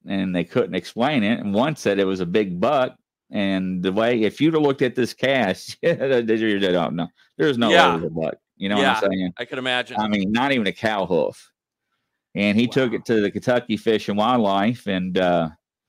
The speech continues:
Speaker 1: they wouldn't even entertain 'em. They didn't wanna look at it once you brought it out. They just turned their backs and said, "Have a good day." So, you
Speaker 2: Really?
Speaker 1: know, that, that speaks some wisdom. I
Speaker 2: That
Speaker 1: think that
Speaker 2: does.
Speaker 1: speaks some
Speaker 2: That,
Speaker 1: truth
Speaker 2: uh,
Speaker 1: to it.
Speaker 2: that speaks bounds.
Speaker 1: But, uh, he actually casted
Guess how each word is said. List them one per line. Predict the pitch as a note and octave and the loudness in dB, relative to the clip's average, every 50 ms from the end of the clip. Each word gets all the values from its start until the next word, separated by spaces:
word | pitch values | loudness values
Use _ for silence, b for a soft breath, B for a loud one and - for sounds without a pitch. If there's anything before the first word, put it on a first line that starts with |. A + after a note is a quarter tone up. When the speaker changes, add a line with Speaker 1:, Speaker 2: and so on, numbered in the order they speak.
| _ _ _ _ _ _ _ - | _ _ _ _ _ _ _ 0
Speaker 1:
they | A2+ B2+ C3 | 2 4 4
wouldn't | C3 B2 G#2+ A2 A2+ | 4 4 4 4 2
even | G#2+ G2+ G2 | 2 2 0
entertain | G2+ F#2+ F#2 F2 G#2 G2 G2 F2+ D#2+ | 0 -2 -2 -2 -2 -2 -2 0 -2
'em. | E2 E2+ | 0 0
They | F2 F2+ | 0 0
didn't | F#2+ F#2+ F2+ F2+ | 0 0 0 -2
wanna | F2+ F#2 F#2+ | -2 -2 -2
look | F#2+ F2+ - E2+ | -2 -2 0 0
at | F2 F2+ F2 | 0 2 2
it | F2 - - _ _ _ _ _ - | 0 -2 -4 _ _ _ _ _ -8
once | F#2+ F#2 F#2 - F#2 | -6 -6 -4 -4 -4
you | F#2+ | -6
brought | F2 F#2+ F#2 F2 F2 | -2 -2 0 0 0
it | F2 E2+ | 0 2
out. | F2 F2 F2 F2 F2 - - _ _ _ _ | 0 0 0 0 -2 -2 -4 _ _ _ _
They | - F#2 F2 | -2 -2 -2
just | E2+ E2+ E2+ - - | -2 -4 -6 -6 -4
turned | F#2+ F2+ F2+ F2+ | -2 -2 -2 -2
their | E2+ | -2
backs | E2+ F2 F2 F2 F2+ - - - - | -2 0 0 0 -2 -4 -6 -10 -16
and | - D#2+ | -16 -10
said, | - - F2 E2 | -6 -4 -2 0
"Have | F2+ E2+ E2 E2+ | 0 -2 -2 -2
a | E2 | -2
good | E2+ F2+ F2 | -2 -2 0
day." | F#2 F#2 F#2 F2 E2 D#2+ E2 - _ _ _ _ - - B2+ D#3+ | 0 0 2 0 0 -2 -4 -6 _ _ _ _ -16 -12 -8 -2
So, | G#3+ B3 A#2 A#2 | 2 2 4 4
you | A#2+ D3+ E3+ | 4 4 4
Speaker 2:
Really? | D3+ | 2
Speaker 1:
know, | C#3 C3+ C#3 C3+ A#2+ | 2 2 0 0 0
that, | C3+ D3+ E3+ D#3+ - - | 0 -2 -2 -2 -4 -2
that | C#3 C#3+ C#3 - | -2 -2 -2 -2
speaks | - - E3 D#3 C3 - | -2 -2 -2 -2 -2 -4
some | - C#3 B2+ | -6 -2 0
wisdom. | A#2+ A2+ G2+ F2+ - - F2+ G#2+ C#3 D#3+ - _ _ _ _ _ _ - A#2+ A2+ A2+ C#3+ E3 | 2 2 2 2 0 -2 -4 -4 -4 -6 -10 _ _ _ _ _ _ -20 -20 -18 -10 -4 -2
I | - A2+ | -2 -2
Speaker 2:
That | - | 0
Speaker 1:
think | G#3 - - - | 0 0 0 0
that | - C#3 | 0 -2
Speaker 2:
does. | A#2+ | -2
Speaker 1:
speaks | G#2+ A2 G#2+ G#2 D3+ | -2 -2 -2 -2 -2
some | E3 E3+ | -2 -4
Speaker 2:
That, | - - | -4 -4
Speaker 1:
truth | - G3 F3+ D3+ | -2 -2 0 0
Speaker 2:
uh, | D3 D3 C#3+ - - | -2 -2 -2 -2 0
Speaker 1:
to | - - | -2 -2
it. | - - - _ _ _ _ _ _ _ _ _ _ _ _ _ - | -4 -8 -14 _ _ _ _ _ _ _ _ _ _ _ _ _ -14
Speaker 2:
that | - D3 D3 - | -12 -12 -12 -12
speaks | - - F#3 D#3 - - | -12 -14 -14 -12 -12 -12
bounds. | C3 C3 D3+ E3 F#3+ G#3 G#3 C#3 G#2+ F2+ E2+ E2 E2 F2+ - - - - - - | -8 -6 -6 -4 -4 -6 -6 -8 -8 -10 -12 -14 -16 -16 -16 -16 -16 -16 -14 -6
Speaker 1:
But, | C3+ A#2+ A2+ A2 G#2+ - - | -2 2 2 2 2 0 0
uh, | A2+ G#2 G2 G2 F#2+ F2 E2 - - | 2 2 4 4 2 2 0 0 -2
he | A2 B2 C3 C3+ | -2 0 2 2
actually | C3+ C#3 C#3+ C#3 - - D#3+ D#3 C#3 A#2+ | 2 2 0 -2 -4 -2 0 0 0 0
casted | - - D3 D#3+ F3 F3 C3+ - - - F#2+ F#2 F2+ F2 | 0 -2 0 2 2 0 -2 -4 -4 0 0 2 0 0